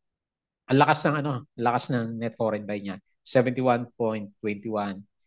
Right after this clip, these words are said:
million net foreign buy si Plus. Tapos si Double Dragon, so meron siyang additional na catalyst ulit, thirteen point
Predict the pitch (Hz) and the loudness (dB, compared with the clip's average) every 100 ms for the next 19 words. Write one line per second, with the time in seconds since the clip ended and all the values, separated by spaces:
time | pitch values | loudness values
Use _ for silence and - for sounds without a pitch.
0 | _ - 127 127 104 104 104 127 113 101 | _ 0 2 4 4 0 -6 -2 -2 -2
1 | 104 - 117 127 123 123 - - 117 123 | -4 -4 -4 4 6 6 2 -2 -2 -2
2 | - 123 120 147 170 180 151 139 139 135 | -2 0 4 4 8 6 8 4 4 -4
3 | - - - 131 143 143 143 143 139 131 | -14 -8 0 4 4 2 2 2 2 -2
4 | 131 147 131 131 123 120 120 - 127 123 | 0 0 0 0 0 0 0 0 0 0
5 | 123 110 - 113 110 - 113 117 113 107 | 0 0 2 0 0 -2 -6 -4 -2 -2
6 | 101 | -6